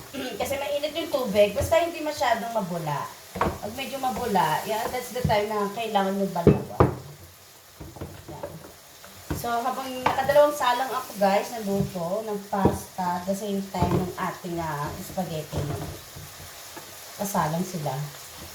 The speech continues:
So, so, yan. Mabilisan, guys, kasi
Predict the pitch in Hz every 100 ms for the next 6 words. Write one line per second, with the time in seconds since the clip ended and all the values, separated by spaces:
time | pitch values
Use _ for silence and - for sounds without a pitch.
0 | - - - 160 160 160 160 - - -
1 | - - 104 - - - - - - -
2 | - - - - - - - - - -
3 | - 160 151 - - 185 - - - -
4 | - 196 185 190 190 190 196 240 302 285
5 | 285 285 262 302 - 277 392